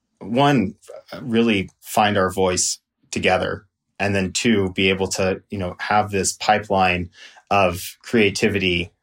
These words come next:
and, and these campaigns that we develop with them.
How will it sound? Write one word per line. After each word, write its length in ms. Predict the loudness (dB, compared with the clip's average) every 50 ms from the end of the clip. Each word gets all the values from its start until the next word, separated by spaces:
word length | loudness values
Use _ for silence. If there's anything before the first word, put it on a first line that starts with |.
| _ _ _ _
and, 280 | -4 -2 -2 -2 -2 -4
and 240 | -6 -6 -4 -4 -4
these 140 | -4 -6 -6
campaigns 520 | -4 -4 -4 -4 -2 0 0 0 2 2
that 140 | 0 0 0
we 140 | -2 -2 -4
develop 460 | -4 -4 -2 0 0 0 0 -2 -4 -12 _ _ _ _ -4
with 160 | -4 -4 -2
them. 340 | -2 -2 -2 -2 -4 -8